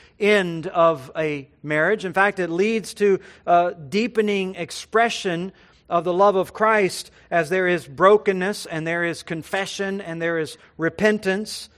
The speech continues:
As people overcome the damage that is done, the devastation that comes from these kinds of violations, uh, God uses that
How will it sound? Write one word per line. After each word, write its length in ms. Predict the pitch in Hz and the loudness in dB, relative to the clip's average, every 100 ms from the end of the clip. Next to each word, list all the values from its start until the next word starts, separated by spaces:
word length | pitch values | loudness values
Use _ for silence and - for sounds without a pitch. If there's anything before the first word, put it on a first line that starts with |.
| _ _ _ _ - | _ _ _ _ -4
As 140 | 175 | -2
people 340 | 226 226 208 214 | 0 2 2 6
overcome 640 | 214 202 202 190 220 214 | 6 6 2 4 4 4
the 80 | 185 | 0
damage 560 | 151 185 214 214 202 | 2 2 4 2 0
that 160 | 190 180 | 0 0
is 160 | 175 139 | -2 -2
done, 440 | 196 202 196 190 | 0 2 2 0
the 100 | 175 | -4
devastation 840 | 151 190 190 - 202 233 - 185 | 2 2 2 0 2 2 0 -4
that 160 | 170 139 | -4 0
comes 400 | 220 226 214 - - - - | 2 2 0 -6 -16 -20 -2
from 180 | 190 | 2
these 200 | 180 202 | 4 2
kinds 260 | - 214 190 | 2 0 0
of 120 | 170 | 0
violations, 1040 | 190 196 185 185 214 - - 143 175 - - _ _ _ _ _ | 4 6 6 6 4 2 -4 -4 -6 -10 -14 _ _ _ _ _
uh, 120 | 170 | -4
God 400 | 165 208 226 190 | 2 6 6 2
uses 560 | 180 214 262 190 190 147 | 0 2 2 -2 -4 2
that 400 | 165 147 175 | 2 4 2